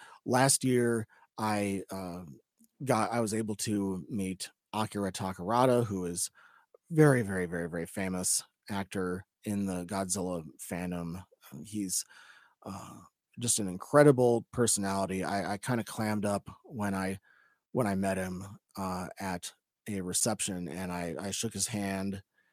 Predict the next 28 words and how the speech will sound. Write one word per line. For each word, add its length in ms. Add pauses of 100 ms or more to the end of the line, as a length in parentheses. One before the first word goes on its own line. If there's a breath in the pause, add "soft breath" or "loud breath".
(240)
and 420 (440)
I 400
just 300
was 120
blown 260
away. 280
I 100
couldn't 340
believe 480 (140)
that, 220 (920)
that 200
I 80
was 140
finally 280
able 180
to 100
meet 240
him. 320 (120)
It 100
was 220
incredible. 680
And 320 (380 soft breath)
I, 380
I 120
just 220
sort 160
of, 180 (380 soft breath)
um, 360